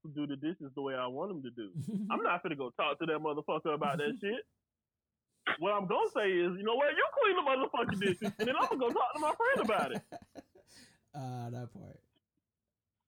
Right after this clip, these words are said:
Speaker 2: Okay, so, like, I was on Clubhouse the other day, and if you're
Speaker 1: Oh,
Speaker 2: not, if you're
Speaker 1: shit.
Speaker 2: not on Clubhouse,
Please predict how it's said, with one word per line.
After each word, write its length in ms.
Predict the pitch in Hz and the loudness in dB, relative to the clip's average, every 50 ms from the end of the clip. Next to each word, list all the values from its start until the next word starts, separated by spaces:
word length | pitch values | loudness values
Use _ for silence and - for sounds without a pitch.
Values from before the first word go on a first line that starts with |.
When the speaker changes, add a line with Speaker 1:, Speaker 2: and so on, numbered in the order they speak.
| _ _ - | _ _ -12
Speaker 2:
Okay, 260 | 170 160 202 175 160 | -10 -8 -6 -6 -6
so, 160 | 147 - 185 175 | -6 -4 -4 -4
like, 280 | 170 160 147 131 - _ _ _ - - - - - _ - | -2 -2 -4 -6 -8 _ _ _ -20 -20 -20 -20 -18 _ -4
I 60 | 151 | -2
was 180 | 185 226 220 220 | -2 -2 -2 -2
on 140 | 185 170 147 | -2 -2 -2
Clubhouse 540 | - 180 165 156 139 143 131 123 120 - - | -2 -2 0 0 0 0 0 0 -2 -4 -4
the 180 | - - 233 | -4 -4 -2
other 160 | 156 127 127 117 | -2 -2 -2 -2
day, 320 | 123 120 120 117 117 - _ _ _ _ _ _ - | -2 -2 -2 -2 -4 -4 _ _ _ _ _ _ -6
and 420 | 135 131 127 127 123 120 120 104 - - - | -4 -2 -2 -2 -2 -4 -6 -8 -10 -6 -6
if 160 | 131 127 - | -4 -2 0
you're 80 | 196 | 0
Speaker 1:
Oh, 60 | 196 185 | 0 0
Speaker 2:
not, 160 | 180 - - _ - | 0 -2 -4 _ -4
if 80 | 151 | -4
you're 120 | 139 151 175 | -2 0 0
Speaker 1:
shit. 40 | 185 | 0
Speaker 2:
not 180 | 180 175 180 185 | 0 -2 0 0
on 140 | 170 160 | -2 -2
Clubhouse, 640 | 147 - 180 165 151 139 143 127 123 120 117 - - | -2 -2 -2 -2 -2 -2 -2 -2 -2 -2 -4 -6 -10